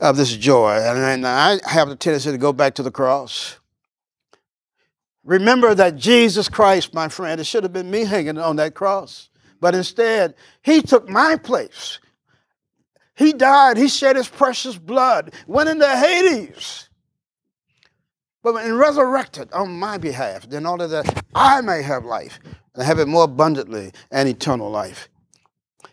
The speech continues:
You see, and so I, I, I get excited about that when I go back to the cross.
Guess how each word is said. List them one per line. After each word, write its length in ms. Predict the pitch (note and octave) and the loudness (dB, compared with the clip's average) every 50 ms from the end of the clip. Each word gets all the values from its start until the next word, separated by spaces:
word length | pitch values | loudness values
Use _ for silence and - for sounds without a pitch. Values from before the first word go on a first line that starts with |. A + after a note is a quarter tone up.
| _ _ | _ _
You 120 | - D3 D3+ | -4 -2 -2
see, 280 | - - D3 C#3 C3 | 0 0 0 0 0
and 160 | A2 B2+ B2 | 0 -2 0
so 260 | - - E3+ C3+ B2+ - - - - _ _ - | 2 2 2 2 2 -2 -4 -10 -20 _ _ -6
I, 280 | - E3+ G#3+ A3+ A3+ G#3 - - | -2 0 2 2 2 2 2 2
I, 140 | F#3+ G3 E3 D#3+ - | 2 2 2 0 0
I 100 | E3+ F#3+ | 0 2
get 160 | F#3 G#3+ F3 | 2 2 2
excited 440 | D#3 C3+ - - F#3+ F3 F3+ F3+ D#3 | 0 0 -2 0 0 0 0 0 -4
about 340 | C3+ A2+ B2 A2+ G2+ E2+ G#2 | -2 0 0 0 0 0 0
that 240 | B2+ A2+ G2 D#2+ - _ _ _ _ _ _ _ _ _ _ _ | 0 -2 -2 -4 -12 _ _ _ _ _ _ _ _ _ _ _
when 340 | - - B2 B2 B2+ D3 C#3 | -14 -10 -8 -4 -2 0 0
I 60 | B2+ | 2
go 180 | B2 A#2 C3+ C3 | 2 2 2 2
back 240 | A#2+ C3 A#2+ A#2+ - | 4 2 0 0 -2
to 80 | - | -8
the 80 | G2 - | -12 -10
cross. 640 | - - C#3+ C3+ A#2+ - - - - - - - | -8 -6 -4 -4 -4 -6 -8 -8 -8 -6 -8 -8